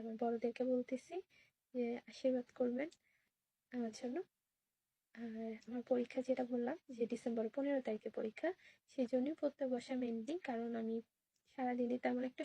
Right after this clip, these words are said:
সময় পাই না পড়তে বসার জন্য। তো রাতের সময়টা যতটুকু যে পারি চেষ্টা করতেছি, বাকিটা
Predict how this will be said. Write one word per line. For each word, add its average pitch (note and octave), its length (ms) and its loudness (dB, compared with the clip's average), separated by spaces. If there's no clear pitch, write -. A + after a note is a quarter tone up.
সময় D4 300 0
পাই B3 240 -2
না D#4+ 80 0
পড়তে - 280 -8
বসার A#3+ 400 0
জন্য। B3+ 180 -6
তো B3+ 80 -6
রাতের B3 360 -6
সময়টা B3 420 -4
যতটুকু C4+ 400 -6
যে C#4+ 100 2
পারি D4+ 220 -2
চেষ্টা C#4 260 -2
করতেছি, C4+ 440 -4
বাকিটা A#3+ 420 -2